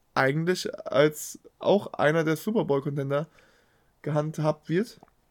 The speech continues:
Und ja, klar, Tyreek Hill war raus, hat sich in der ersten Hälfte verletzt. M-, McDaniels hat auch gesagt, das hat viel geändert, wenn du dann einen Barrios, äh, die Motion machen lässt, anstatt einen Hill.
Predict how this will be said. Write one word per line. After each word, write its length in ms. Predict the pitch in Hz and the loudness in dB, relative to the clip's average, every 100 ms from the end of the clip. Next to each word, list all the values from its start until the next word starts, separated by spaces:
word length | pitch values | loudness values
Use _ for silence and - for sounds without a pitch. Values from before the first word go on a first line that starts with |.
| _ _ _ _ _ _ _ _ _ _ _ _ _ - | _ _ _ _ _ _ _ _ _ _ _ _ _ -2
Und 340 | 156 156 - _ _ _ _ | -2 -2 -6 _ _ _ _
ja, 280 | - 214 156 _ _ _ _ - | 2 2 2 _ _ _ _ -6
klar, 420 | 147 151 180 175 | 4 8 8 6
Tyreek 340 | - 151 151 147 | 4 4 4 4
Hill 340 | 170 185 196 - - | 6 8 8 2 -12
war 260 | - 135 | -4 0
raus, 440 | 139 170 196 - - _ _ _ _ _ | 6 8 6 0 -20 _ _ _ _ _
hat 160 | 139 139 | -4 -2
sich 120 | 143 | 0
in 60 | |
der 100 | 143 | 2
ersten 240 | 113 147 151 | 4 4 4
Hälfte 260 | 143 143 | 0 0
verletzt. 580 | 135 135 175 - - - - - _ _ - | -2 4 4 2 -10 -14 -20 -20 _ _ -14
M-, 160 | 135 139 - | -8 -8 -6
McDaniels 540 | 135 135 135 156 165 151 | -4 0 4 4 4 2
hat 80 | |
auch 180 | 123 147 | 2 2
gesagt, 440 | - 139 139 139 - | 2 2 4 2 -4
das 140 | 131 | -4
hat 280 | 135 135 - | 2 2 0
viel 260 | - 165 | -2 0
geändert, 500 | 143 131 156 170 165 | 4 4 4 4 2
wenn 100 | 147 | 0
du 100 | 139 | 0
dann 360 | 139 135 135 135 - - - _ _ - | 0 0 -2 -8 -12 -20 -20 _ _ -6
einen 460 | 135 135 135 - - | -2 0 -2 -4 4
Barrios, 640 | 139 165 165 170 - - | 6 6 6 4 2 -10
äh, 400 | - 135 139 139 | 0 4 4 4
die 140 | 143 | 0
Motion 420 | 143 151 160 165 | 2 4 4 0
machen 440 | 151 151 156 160 147 | 2 2 2 -2 2
lässt, 360 | 151 151 - | 2 0 -6
anstatt 340 | - 135 151 - | -4 0 0 0
einen 100 | 135 | 0
Hill. 280 | 151 165 | 2 2